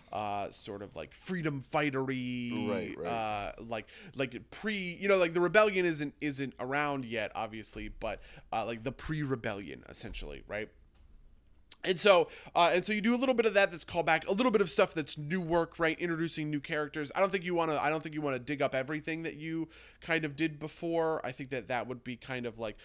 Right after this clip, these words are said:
Speaker 1: uninteresting almost, and you do want to take advantage of, like, the new state of affairs to introduce things like, you know, uh, you know, like, a group of Han Solo smugglery smugglers, right, who you,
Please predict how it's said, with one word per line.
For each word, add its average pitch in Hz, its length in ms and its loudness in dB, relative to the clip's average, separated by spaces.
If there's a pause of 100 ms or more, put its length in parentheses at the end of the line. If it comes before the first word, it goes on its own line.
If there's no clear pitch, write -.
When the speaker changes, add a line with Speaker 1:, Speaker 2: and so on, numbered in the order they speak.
(460)
Speaker 1:
uninteresting 139 680 -4
almost, 196 560 -2
and 127 200 -4
you 127 120 -10
do 139 240 -2
want 131 380 -4
to 127 220 -8
take 143 260 -8
advantage 127 440 -4
of, 110 100 -8
like, 113 200 -6
the 113 100 -6
new 120 420 -6 (220)
state 123 320 -4
of 113 80 -6
affairs 123 480 -4
to - 120 -8
introduce 123 500 -8
things 110 360 -8
like, 104 340 -4 (300)
you 110 140 -8
know, 95 480 -6 (680)
uh, 107 300 0
you 156 120 -2
know, 156 80 2
like, 151 180 0
a 143 60 -4
group 151 280 -2
of 135 120 0
Han 143 260 2
Solo 151 400 2
smugglery 151 800 0
smugglers, 139 920 -2
right, 123 300 0
who 123 120 -8
you, 131 180 -6